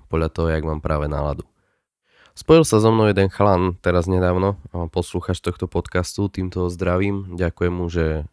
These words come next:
je poslucháčom a som rád, že nachádza v týchto podcastoch hodnotu. A chvíľu sme sa bavili o nejakých veciach a v podstate mi napísal, že rozbieha teraz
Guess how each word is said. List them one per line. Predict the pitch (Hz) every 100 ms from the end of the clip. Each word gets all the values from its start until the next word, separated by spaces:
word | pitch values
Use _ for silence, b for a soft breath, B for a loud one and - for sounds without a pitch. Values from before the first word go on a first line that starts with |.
| -
je | 85
poslucháčom | - 85 87 85 85 - 98 87
a | 80
som | - - 87
rád, | 87 85 82
že |
nachádza | 80 - 85 87
v | -
týchto | 82 80
podcastoch | 82 - 85 - 87
hodnotu. | 85 85 87 98 101 B B B B B B
A | 87 87 87
chvíľu | 90 - -
sme | 104 90
sa | 87
bavili | 87 87 90
o | 87
nejakých | 85 85 85 87
veciach | 87 98 95 87
a | 80 78 80 76 - - -
v | -
podstate | - 80 - - 85
mi |
napísal, | 85 78 87 87
že | 82 80
rozbieha | 80 85 87 82
teraz | 82 82 80 -